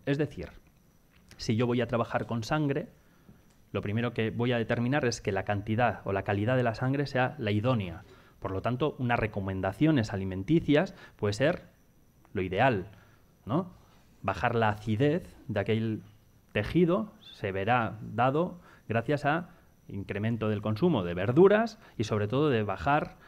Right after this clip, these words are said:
aquellos acidificantes que tenemos en nuestra dieta,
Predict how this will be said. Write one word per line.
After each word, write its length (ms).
aquellos 400
acidificantes 920
que 120
tenemos 280
en 80
nuestra 260
dieta, 400